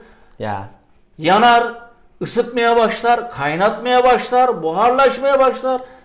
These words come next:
Speaker 2: Su doksan dokuz yüz derecede buharlaştı. Buharlaşmaya başladı. Ama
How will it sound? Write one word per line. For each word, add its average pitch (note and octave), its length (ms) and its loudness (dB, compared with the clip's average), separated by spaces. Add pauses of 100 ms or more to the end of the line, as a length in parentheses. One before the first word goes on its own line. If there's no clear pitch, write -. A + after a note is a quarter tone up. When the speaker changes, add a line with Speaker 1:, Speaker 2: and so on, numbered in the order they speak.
Speaker 2:
Su F3 260 -8
doksan G#3+ 420 -2
dokuz G#3 300 -2
yüz G3+ 280 -6
derecede G3 400 -2
buharlaştı. B3+ 640 -2 (340)
Buharlaşmaya F3+ 600 0
başladı. G3 520 -4 (260)
Ama G3 220 -2